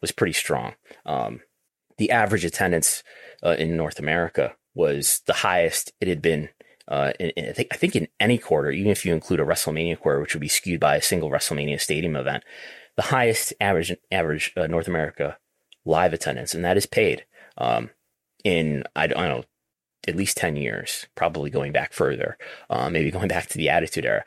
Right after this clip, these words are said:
There was pent-up demand, and people did go out, uh, to these shows. Um, we're in a time here in, in the summer where I, I don't know what the rates of covid were, uh, in the, in the summer during these months, but,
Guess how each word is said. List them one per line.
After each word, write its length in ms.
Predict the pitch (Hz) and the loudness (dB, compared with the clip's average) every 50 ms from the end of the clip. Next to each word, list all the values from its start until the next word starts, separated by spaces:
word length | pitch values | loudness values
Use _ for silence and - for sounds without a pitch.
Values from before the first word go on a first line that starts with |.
| - - - | -8 -6 0
There 140 | - 117 135 | 2 2 4
was 180 | 143 151 139 | 4 4 2
pent-up 320 | - - 165 - - 127 - | 2 0 0 0 0 -2 -2
demand, 420 | - 107 117 131 101 - 160 - - | 0 0 0 0 -2 -4 -6 -4 -4
and 100 | 90 87 | -4 -2
people 220 | 113 110 107 107 | 0 0 2 2
did 180 | 98 107 104 101 | 4 2 2 2
go 180 | 107 104 92 92 | 2 0 2 2
out, 280 | 95 104 104 - - - _ _ _ - | 2 2 0 0 -2 -6 _ _ _ -2
uh, 180 | - 92 98 101 - _ 98 - | 0 0 0 0 -2 _ -8 -4
to 120 | - 113 | 0 2
these 200 | 104 110 107 104 | 2 2 2 2
shows. 500 | - - 87 71 67 67 76 - - - - _ _ _ _ | 2 2 2 2 2 0 -2 -2 -4 -8 -10 _ _ _ _
Um, 360 | - 78 78 73 67 62 69 - _ _ _ _ _ - - | -4 -2 0 0 0 -2 -6 -10 _ _ _ _ _ -8 -2
we're 140 | 90 95 98 | 0 2 2
in 80 | 92 | 2
a 60 | 87 - | 2 0
time 320 | - - 98 101 104 98 | 0 2 2 2 2 2
here 200 | 90 110 104 98 | 2 2 4 4
in, 140 | 98 101 98 | 4 4 2
in 120 | - 107 92 | 2 2 2
the 80 | 85 | 2
summer 520 | - - - - 107 104 107 104 104 101 101 | 2 2 2 2 2 2 2 2 2 0 0
where 420 | 95 98 92 90 90 87 82 - - - - - - - - - - - - - - - - _ _ _ _ _ _ _ - - | 2 2 4 4 4 2 0 -2 -8 -18 -18 -16 -16 -14 -14 -14 -14 -14 -14 -14 -16 -16 -20 _ _ _ _ _ _ _ -4 0
I, 140 | 110 110 - - | 2 2 2 2
I 60 | 135 | 0
don't 120 | 139 131 | 0 2
know 80 | 131 131 | 2 2
what 120 | 127 123 | 2 2
the 60 | 135 | 2
rates 220 | 123 135 131 127 - | 2 0 0 0 -2
of 100 | 117 - | -4 -2
covid 380 | - - 156 151 131 135 139 | -2 0 0 0 0 0 0
were, 340 | 127 120 131 131 135 131 120 - - - | 0 0 2 2 2 0 0 -4 -4 -2
uh, 160 | 120 120 120 107 | 0 0 2 2
in 120 | 120 120 | 2 2
the, 160 | 120 - - | 2 2 2
in 80 | 123 120 | 2 2
the 60 | 107 | 2
summer 380 | - - - 120 113 104 104 107 | 2 2 2 2 4 4 2 2
during 220 | - 101 98 95 | 2 2 2 2
these 220 | 95 92 90 - - | 2 0 0 -2 -2
months, 300 | 85 71 80 113 - - | -4 -4 -4 -4 -4 -4
but, 280 | - 98 92 87 - | -2 0 -2 -2 -2